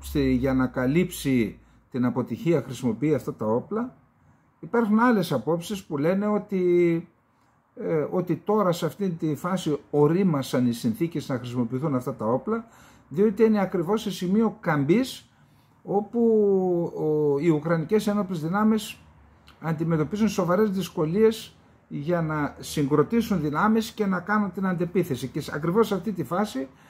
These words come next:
δέχονται το κτύπημα από ένα όπλο που δεν αντι-, μπορούν να αντιμετωπίσουν. Εν πάση περιπτώσει, επίσης υπάρχουν διάφορες αναφορές για το πόσοι κιντζ-, πόσους Κιντζάλ έχει η,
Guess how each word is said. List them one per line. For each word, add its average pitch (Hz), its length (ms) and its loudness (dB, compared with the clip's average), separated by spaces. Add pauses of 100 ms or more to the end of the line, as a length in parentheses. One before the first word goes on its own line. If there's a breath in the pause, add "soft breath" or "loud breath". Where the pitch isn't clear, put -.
(380 loud breath)
δέχονται 196 540 2
το 180 180 -2
κτύπημα 220 520 0
από 196 180 -2
ένα 214 160 2
όπλο 214 240 4
που 190 100 0
δεν 208 140 0
αντι-, 175 280 0
μπορούν 180 240 0
να 175 80 -2
αντιμετωπίσουν. 147 800 -4 (380 soft breath)
Εν 220 120 -2
πάση 214 180 4
περιπτώσει, 214 480 -2 (460 soft breath)
επίσης 185 460 -2
υπάρχουν 214 400 0
διάφορες 185 500 2
αναφορές 147 480 -2
για 190 140 0
το 190 100 -2
πόσοι 226 460 0
κιντζ-, 151 400 -6
πόσους 208 360 -2
Κιντζάλ 147 520 0
έχει 123 460 0 (480 soft breath)
η, 120 800 2